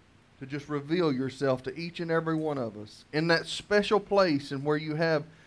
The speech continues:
given us each a, a different measure of faith. Lord, that, that we, we may have revelation in that place in our walk, Lord, that we may see the things that you would have us to see and learn and understand and grow in our faith in you.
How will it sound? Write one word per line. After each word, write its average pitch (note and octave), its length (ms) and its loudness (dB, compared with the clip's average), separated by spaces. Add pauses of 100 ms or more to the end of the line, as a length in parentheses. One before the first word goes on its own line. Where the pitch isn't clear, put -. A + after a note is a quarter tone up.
(240)
given F3 260 8
us D#3 300 2
each G3+ 340 -8
a, D#3+ 220 0
a D3 80 2
different E3 400 2
measure D#3+ 400 4
of C#3+ 80 -2
faith. B2 380 -2 (1040)
Lord, E3 260 8
that, E3+ 220 4 (220)
that D#3+ 180 6 (420)
we, G3 300 2 (100)
we F#3 140 4
may G3 160 2
have F3 260 4
revelation D#3+ 720 2 (960)
in G#3 200 8
that G#3 200 8
place G3 420 6
in F3 120 6
our E3 160 6
walk, D#3+ 420 6
Lord, D#3 240 4
that D3 80 -2
we E3+ 100 2
may F3 220 4
see F#3+ 380 -4
the C3 100 2
things D3+ 380 -2
that B2+ 160 -12
you D#3 80 -6
would D3 100 -2
have C#3 240 0
us B2 120 -8
to A2+ 100 -20
see B2+ 420 -6
and C3 240 -4
learn C#3+ 540 0
and C3+ 120 -6
understand C#3+ 800 -4
and A#2+ 160 -6
grow D3+ 480 6
in C3 100 -2
our B2 140 0
faith C3 380 -4
in B2 100 -8
you. A#2+ 220 -8